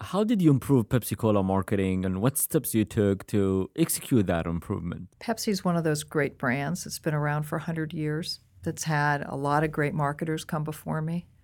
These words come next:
Speaker 2: And I, what I believe about a brand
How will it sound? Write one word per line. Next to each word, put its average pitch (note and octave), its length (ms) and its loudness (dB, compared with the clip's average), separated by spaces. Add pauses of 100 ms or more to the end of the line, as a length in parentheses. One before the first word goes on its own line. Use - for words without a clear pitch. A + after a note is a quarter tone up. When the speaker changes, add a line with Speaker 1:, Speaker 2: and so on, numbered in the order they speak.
(500)
Speaker 2:
And F#3 160 2
I, A3 300 2
what A3 260 2
I C#4+ 120 8
believe A3 360 4
about D#3 260 0
a D3 40 0
brand D3+ 640 -2